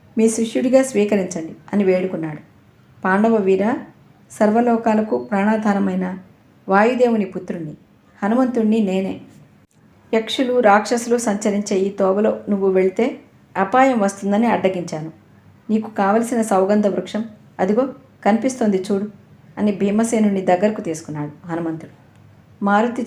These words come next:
చేసిన ఆలింగనంతో భీముడు పడిన శ్రమంతా పోయి అధిక శక్తి సామర్థ్యాలు వచ్చాయి.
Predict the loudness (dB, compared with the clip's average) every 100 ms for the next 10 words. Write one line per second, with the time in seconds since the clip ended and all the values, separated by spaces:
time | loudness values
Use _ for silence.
0 | -4 -4 -4 -2 0 0 -2 -6 -4 -6
1 | -6 -20 _ _ _ 0 2 4 2 0
2 | 0 2 0 -2 -4 -4 -4 -4 -2 -2
3 | -4 -6 -20 _ _ -4 -2 0 -2 -4
4 | -4 -4 0 0 0 -2 -2 -2 -6 -12